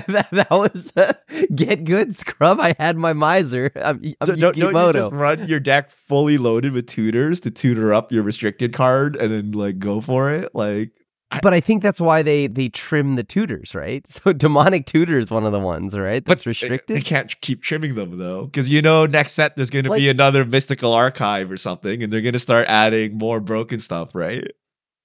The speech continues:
Speaker 1: It's, it's just pretty much t-, I think this is so that Timeless emulates a somewhat, like, Arena vintage
Speaker 2: Yeah.
Speaker 1: look, right? And, and that's, that's fine. Like, there's nothing wrong with playing high-powered cards. I just,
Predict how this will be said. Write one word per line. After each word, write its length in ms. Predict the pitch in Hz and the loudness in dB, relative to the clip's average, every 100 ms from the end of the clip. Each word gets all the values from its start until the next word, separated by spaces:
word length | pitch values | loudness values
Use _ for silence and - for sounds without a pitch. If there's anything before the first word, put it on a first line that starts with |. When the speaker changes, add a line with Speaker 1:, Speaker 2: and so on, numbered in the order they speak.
| _ - | _ -4
Speaker 1:
It's, 320 | 180 - - - | -4 -4 -8 0
it's 280 | 185 - | 0 0
just 360 | - 247 - - | -6 -4 -6 -6
pretty 240 | 190 180 | -2 0
much 300 | 165 156 - | 4 2 2
t-, 60 | - | 0
I 100 | 156 | 2
think 280 | 165 294 247 | 4 4 2
this 260 | 196 196 180 | 2 2 0
is 100 | 160 | -2
so 160 | 175 | 0
that 140 | 143 120 | 0 0
Timeless 480 | 127 131 127 120 - | 0 2 2 0 -2
emulates 500 | 127 120 117 107 - | -2 0 0 -2 -8
a 80 | 107 | -12
somewhat, 720 | - - 120 117 110 113 - | -4 2 4 4 4 2 0
like, 320 | 110 98 _ _ - | -6 -8 _ _ 0
Arena 540 | 143 110 135 135 127 | 2 2 0 2 2
vintage 720 | 98 104 92 90 82 - - _ - | 2 0 0 -6 -16 -16 -20 _ -2
Speaker 2:
Yeah. 200 | 110 69 | -2 -2
Speaker 1:
look, 320 | 64 127 - _ _ _ _ _ _ - | -6 -14 -20 _ _ _ _ _ _ -4
right? 340 | 110 113 110 - _ _ _ _ | -2 0 -2 -6 _ _ _ _
And, 540 | 143 147 143 143 139 135 _ _ | 2 4 4 2 0 -4 _ _
and 100 | 285 | -2
that's, 300 | 339 262 - | 2 0 -2
that's 480 | - 240 220 - - _ _ _ _ _ _ | -4 -4 -4 -10 -18 _ _ _ _ _ _
fine. 640 | - 151 156 202 208 208 214 | -4 2 4 6 6 4 4
Like, 200 | 180 160 | 2 0
there's 160 | 170 | 0
nothing 260 | 220 247 214 | 0 -2 -2
wrong 340 | 139 135 190 | 0 2 4
with 140 | 214 - | 2 0
playing 220 | 143 127 | -2 0
high-powered 580 | 131 135 - 117 117 113 | -2 -2 -2 -2 -2 -4
cards. 380 | 120 104 117 - | -4 -4 -4 0
I 160 | 151 | 0
just, 260 | 190 247 | 0 -4